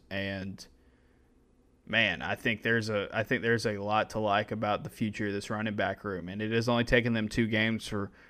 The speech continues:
I mean, think about how much Auburn lost at the running back room in the past year, right? Dating back to whenever it was that, uh, that Harold Joyner,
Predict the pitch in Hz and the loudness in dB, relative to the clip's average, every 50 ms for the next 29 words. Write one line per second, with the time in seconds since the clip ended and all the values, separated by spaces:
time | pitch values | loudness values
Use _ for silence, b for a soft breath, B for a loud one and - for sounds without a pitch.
0 | b b - - 180 180 185 196 180 156 131 - 135 139 139 139 131 - - 120 | b b 0 2 4 4 4 6 6 6 6 6 6 4 4 4 2 2 4 6
1 | 120 123 120 117 107 98 92 107 117 113 107 - - - 87 65 73 110 110 110 | 6 8 6 6 2 0 4 6 6 6 6 4 0 -4 -6 -4 0 2 2 4
2 | 110 113 113 110 107 107 101 98 - 113 110 110 107 104 104 101 - 117 107 107 | 4 4 4 4 6 4 4 4 2 0 0 0 0 -2 -2 2 4 6 6 6
3 | 107 - - 104 104 110 113 110 98 92 - - - _ _ _ _ _ _ _ | 4 2 0 0 2 4 4 4 4 2 0 -6 -14 _ _ _ _ _ _ _
4 | _ - 104 107 107 117 113 - - - - - _ _ _ _ _ _ _ _ | _ 6 8 8 8 8 6 4 -2 -10 -14 -16 _ _ _ _ _ _ _ _
5 | _ - - 117 120 110 113 110 110 110 101 92 - - 120 110 107 104 104 104 | _ 2 4 4 4 4 4 4 6 6 4 4 2 0 0 0 2 0 0 -2
6 | 104 107 110 110 110 107 110 107 98 92 104 107 107 107 107 104 - 110 104 101 | -2 0 2 2 2 4 2 2 2 2 4 4 4 2 2 0 -2 -2 0 0
7 | 101 - - - 117 107 101 101 101 98 104 113 b b b b b b b b | -2 -4 -4 -2 -2 0 0 0 0 -2 -2 -4 b b b b b b b b
8 | b b b b b b _ _ - - 131 120 110 95 101 117 117 113 110 101 | b b b b b b _ _ -12 -2 4 4 6 6 8 8 8 8 6 4
9 | 120 113 110 117 117 117 110 107 104 - | 4 4 6 6 8 8 6 6 4 0